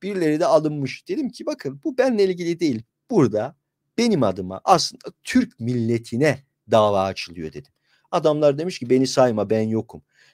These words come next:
Ben seni nereden saydım ki Türk milletinin neferi olarak yani otomatik olarak? Beni sayma, biz yokuz. Biz yirmi kişiyi sil. Ya zaten senin ismini zikretmedim. Sen zaten Türk milletinin neferi değilsin. Üzerine neden alındın da millet zannettin kendini?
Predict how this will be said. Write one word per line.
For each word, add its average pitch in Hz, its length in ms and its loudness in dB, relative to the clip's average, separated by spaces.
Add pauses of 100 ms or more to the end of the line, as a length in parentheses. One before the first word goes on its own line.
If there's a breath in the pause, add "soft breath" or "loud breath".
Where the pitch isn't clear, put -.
(120)
Ben 104 160 -2
seni 113 280 -2
nereden 120 320 4
saydım 123 380 2
ki 320 120 -6
Türk - 220 -16
milletinin 104 440 -2
neferi 98 300 -2
olarak 90 420 -2
yani 87 380 -2
otomatik 110 520 0
olarak? 101 360 2 (280 soft breath)
Beni 127 200 6
sayma, 127 460 4
biz 123 200 0
yokuz. 120 460 0 (400 soft breath)
Biz 127 240 -2
yirmi 151 300 4
kişiyi 139 380 0 (100)
sil. 110 160 0 (640)
Ya 135 200 8
zaten 170 360 10
senin 202 220 10
ismini 214 320 2
zikretmedim. 214 600 6
Sen 196 200 8
zaten 226 360 6
Türk 233 200 -8
milletinin 220 380 4
neferi 196 380 8
değilsin. 233 360 8
Üzerine 190 400 6
neden 190 220 8
alındın 302 420 4
da 240 80 6
millet 180 300 2
zannettin 123 480 2
kendini? 101 440 -4